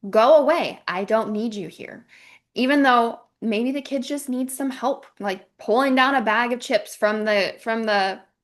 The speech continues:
shelf or something, you know? So it's not a rational moment, but that might recur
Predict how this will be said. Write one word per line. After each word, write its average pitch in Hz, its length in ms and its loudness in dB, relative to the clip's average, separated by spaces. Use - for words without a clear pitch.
shelf 196 400 0
or 202 100 0
something, 190 440 -6
you 196 100 -8
know? 208 260 -2
So 233 220 -4
it's 220 100 -4
not 240 280 0
a 202 100 2
rational 202 760 -4
moment, 208 680 -4
but 226 160 2
that 254 200 4
might 302 240 0
recur 254 760 -2